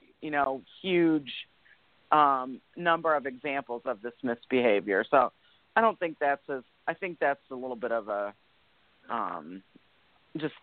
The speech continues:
sort of an excuse. They don't, people don't like her, so they use that as an excuse. But, um, I just don't think she would be a good balance for the ticket, in my opinion.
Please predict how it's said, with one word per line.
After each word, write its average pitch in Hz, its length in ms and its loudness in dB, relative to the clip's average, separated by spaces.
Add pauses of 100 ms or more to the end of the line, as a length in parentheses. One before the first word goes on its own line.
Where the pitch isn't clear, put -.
(120)
sort 147 140 4
of 120 100 -2
an 123 60 -2
excuse. 113 580 -4
They 127 100 4
don't, 127 140 0 (120)
people 131 240 -6
don't 113 180 0
like 127 220 2
her, 107 200 -6
so 113 100 -8
they 113 120 -6
use 110 320 -10
that 104 140 -4
as 101 160 -8
an 107 100 -14
excuse. 92 520 -10 (840)
But, 180 240 4 (120)
um, 160 320 -2
I 220 120 -4
just - 240 -20
don't 185 220 -8
think 170 160 -16 (100)
she 165 80 -12
would 160 180 -12
be 147 140 -8
a 143 80 -8
good 143 340 -6 (800)
balance 147 460 2 (140)
for 143 100 -12
the 135 100 -8 (100)
ticket, 113 360 -4 (720)
in 147 80 -10
my 131 200 0
opinion. 110 440 -10